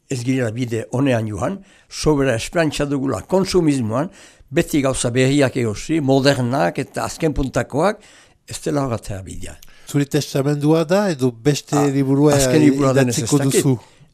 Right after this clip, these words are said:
Speaker 1: Az-, bizi naizeno idatziko dut. Zuk ere idazten, idaz arazten dautazu, behaz. Pentsa, ena, hori, gero liburu bat egin dut, ez dakit.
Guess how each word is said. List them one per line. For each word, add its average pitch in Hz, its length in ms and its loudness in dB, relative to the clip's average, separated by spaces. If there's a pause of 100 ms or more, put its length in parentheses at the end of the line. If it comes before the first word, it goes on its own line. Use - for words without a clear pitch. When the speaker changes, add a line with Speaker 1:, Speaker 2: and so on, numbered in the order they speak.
Speaker 1:
Az-, - 180 -8 (140)
bizi 180 440 0
naizeno 180 600 0
idatziko 156 520 -2
dut. 113 280 -6 (920)
Zuk - 240 -6
ere 139 140 2
idazten, 120 500 -2 (200)
idaz 120 360 -4
arazten 113 320 -4
dautazu, 117 580 -6
behaz. - 300 -8 (260)
Pentsa, 135 360 -4 (460)
ena, 113 340 -10
hori, 127 340 -2 (160)
gero 127 160 -2
liburu 147 380 0
bat 135 140 -2
egin 131 180 -2
dut, 110 140 -10 (180)
ez 156 120 -6
dakit. - 440 -8